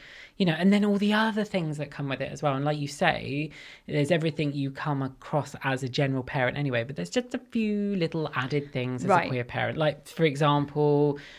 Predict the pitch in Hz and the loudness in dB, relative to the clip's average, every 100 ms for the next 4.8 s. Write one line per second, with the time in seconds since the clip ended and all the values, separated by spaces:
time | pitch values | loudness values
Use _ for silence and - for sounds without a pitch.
0 | - 143 175 - 170 151 156 143 135 139 | -6 4 4 6 4 4 2 2 -2 -2
1 | 131 127 127 123 - - - - - 226 | 0 -2 -2 -4 -6 -10 -10 -4 2 4
2 | 180 170 180 - - 165 - - - 196 | 4 0 0 0 -6 -8 -10 -8 4 6
3 | 190 196 190 254 240 226 202 190 196 233 | 6 4 4 8 8 6 6 6 6 4
4 | 240 - 220 220 - 156 - | 4 2 2 4 2 -2 -6